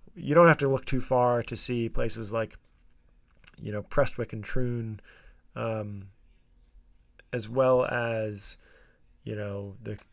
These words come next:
Kintyre Peninsula, Isle of Arran, Islay,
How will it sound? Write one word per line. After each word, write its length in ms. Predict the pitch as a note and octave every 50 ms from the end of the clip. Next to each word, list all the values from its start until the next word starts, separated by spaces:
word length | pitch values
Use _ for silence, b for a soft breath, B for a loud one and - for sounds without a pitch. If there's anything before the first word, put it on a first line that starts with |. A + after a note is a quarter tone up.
| _ _ -
Kintyre 280 | - A#2+ A2 - A2 G2+
Peninsula, 760 | - - D3+ F#3 F3+ - - D3+ C#3 B2+ A#2+ A2+ A2 A2 - -
Isle 260 | - A2 A2+ A2+ A2
of 80 | A2+ C3+
Arran, 540 | D#3+ D#3+ D3 C#3 B2+ A#2+ A2+ A2 A2 A2 - -
Islay, 560 | C#3 C#3+ D#3 D3+ C#3 C3 B2 A#2 A2+ G#2+ G2+